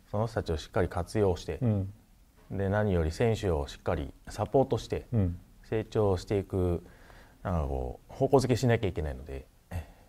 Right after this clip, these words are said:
Speaker 1: まだ、なんだろうな、まあ、もう手探りの期間は終わりましたけど、
Speaker 2: はい。
Speaker 1: まずは僕はそのコーチングユニットの方を、どれぐらい、まあ、チームワークの部分と、
Speaker 2: うん。
Speaker 1: まあ、役割の部分と、本当に、あの、強化の部分に向けられるかっていう関係づくりですかね。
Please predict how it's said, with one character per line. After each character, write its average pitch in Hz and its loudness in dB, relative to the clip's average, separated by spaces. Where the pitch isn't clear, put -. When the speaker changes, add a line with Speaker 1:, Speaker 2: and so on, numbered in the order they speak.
Speaker 1:
ま 147 -2
だ、 135 2
な 98 2
ん 98 0
だ 90 0
ろ 67 -10
う - -14
な、 69 -14
ま 87 -4
あ、 - -4
も 139 2
う - -2
手 127 0
探 196 6
り 170 6
の 113 8
期 - -6
間 107 4
は 87 4
終 82 2
わ 95 2
り 113 2
ま 120 -2
し - -8
た 98 2
け 76 -2
ど、 73 -2
Speaker 2:
は 110 4
い。 87 -2
Speaker 1:
ま 151 4
ず 143 4
は 147 12
僕 110 6
は 87 4
そ 85 -4
の 85 0
コ 131 0
ー 123 2
チ 123 0
ン 113 4
グ 107 4
ユ 110 4
ニ 95 0
ッ - -2
ト - -8
の 71 -4
方 73 -10
を、 71 -6
ど 87 0
れ 107 4
ぐ 107 2
ら 92 4
い、 80 -2
ま 92 -6
あ、 85 -6
チ - -2
ー 113 4
ム 101 4
ワ 95 4
ー - -4
ク 95 -2
の 82 0
部 76 -2
分 65 -8
と、 - -10
Speaker 2:
う 110 0
ん。 98 -2
Speaker 1:
ま 90 -6
あ、 - 0
役 80 -2
割 92 4
の 80 2
部 73 -2
分 64 -10
と、 - -12
本 87 -6
当 101 -6
に、 87 -2
あ 80 -2
の、 73 -2
強 107 2
化 95 0
の 80 0
部 80 -2
分 73 -2
に 73 -4
向 76 -2
け 107 0
ら 98 4
れ 92 4
る 92 2
か 82 -4
っ - -8
て - -12
い - -10
う - -18
関 104 -4
係 104 0
づ 92 0
く 92 -4
り - -6
で - -14
す - -18
か - -14
ね。 - -20